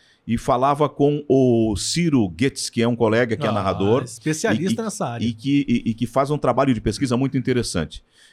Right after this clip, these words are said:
Speaker 1: Eu, se nós podemos dizer que nós temos um narrador
Speaker 2: Ele tem um livro chamado Vozes do Gol, né?
Speaker 1: que, sim. Que alcançou um nível de perfeição na narração. Esse narrador é o Osmar Santos.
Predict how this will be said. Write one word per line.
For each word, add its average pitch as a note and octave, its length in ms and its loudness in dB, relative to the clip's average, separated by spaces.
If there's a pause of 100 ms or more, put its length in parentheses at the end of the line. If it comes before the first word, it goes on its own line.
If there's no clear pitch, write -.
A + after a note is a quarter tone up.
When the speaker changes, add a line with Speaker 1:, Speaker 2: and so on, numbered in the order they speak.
Speaker 1:
Eu, D#3 600 2 (160)
se - 240 -6
nós C#3 540 -4
podemos B2+ 340 0
dizer B2 320 0
que - 80 -6
nós A2+ 160 0
temos A#2 320 0
um A2 100 -2
narrador G2+ 540 2
Speaker 2:
Ele A#2+ 140 -8
tem C3+ 140 -6
um C#3 40 -4
livro C#3 280 -2
chamado B2+ 360 -4
Vozes C#3 400 -2
do A2+ 120 -6
Gol, A2 260 -4
né? A2 240 -6
Speaker 1:
que, - 240 -20
sim. F2 320 -2 (540)
Que B2 120 -2
alcançou D#3 600 2
um C3+ 160 0
nível B2 280 4
de A2+ 140 -4
perfeição A#2+ 580 -4
na G#2+ 80 -2
narração. F#2 580 -6 (380)
Esse A#2+ 320 -2
narrador G#2+ 540 0
é A#2 180 0
o C#3 200 2
Osmar A2+ 280 0
Santos. - 460 -8